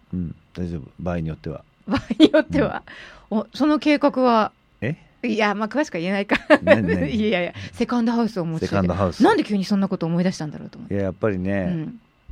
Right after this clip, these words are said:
Speaker 1: 女子がいい。<laughs> いやいや、本当に。
Speaker 2: 魚釣るんじゃない？
Speaker 1: ググじゃなくて女子がいいの。
Speaker 2: ねえねえ、魚釣るの？女子釣る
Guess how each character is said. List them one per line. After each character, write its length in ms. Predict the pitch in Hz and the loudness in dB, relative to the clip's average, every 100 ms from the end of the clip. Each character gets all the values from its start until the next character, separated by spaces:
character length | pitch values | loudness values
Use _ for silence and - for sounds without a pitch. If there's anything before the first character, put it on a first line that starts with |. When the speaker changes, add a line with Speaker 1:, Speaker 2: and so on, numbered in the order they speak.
| - _ _ _ _ _ _ _ - | -20 _ _ _ _ _ _ _ -2
Speaker 1:
女 160 | 139 | 0
子 180 | 175 135 | 2 0
が 140 | 87 | 0
い 40 | 95 | 0
い。 180 | 123 - | -2 -4
<laughs> 60 | _ _ - - _ - 143 123 - - - - - - - - - - - - - | _ _ -20 -20 _ -10 -10 -10 -16 -20 -18 -16 -18 -20 -20 -20 -20 -20 -20 -8 0
い 40 | |
や 60 | 110 | 0
い 20 | |
や、 60 | 95 | 0
本 180 | 107 | -6
当 100 | 90 | -8
に。 60 | 78 - - | -10 -14 -10
Speaker 2:
魚 320 | - - - 539 554 | -2 2 4 4 2
釣 180 | - 494 | 4 8
る 120 | 175 | 8
ん 40 | |
じ 60 | 180 | 10
ゃ 40 | |
な 0 | |
い？ 0 | |
Speaker 1:
グ 60 | 240 | 8
グ 0 | |
じ 100 | 175 | 8
ゃ 40 | |
な 80 | 113 | 4
く 80 | - | -2
て 80 | 90 | 0
女 140 | 156 | 2
子 120 | 185 | 2
が 120 | 120 110 | 2 4
い 140 | 139 | 4
い 40 | |
の。 160 | 107 101 | 4 4
Speaker 2:
ね 80 | 240 | 2
え 20 | |
ね 40 | 202 | -2
え、 20 | |
魚 360 | 254 - 453 440 | -4 -4 -6 -4
釣 160 | 403 | -4
る 60 | 330 | -2
の？ 100 | 170 | -2
女 140 | 175 | -2
子 100 | 269 | -4
釣 180 | - 139 | -6 -12
る 80 | 131 | -12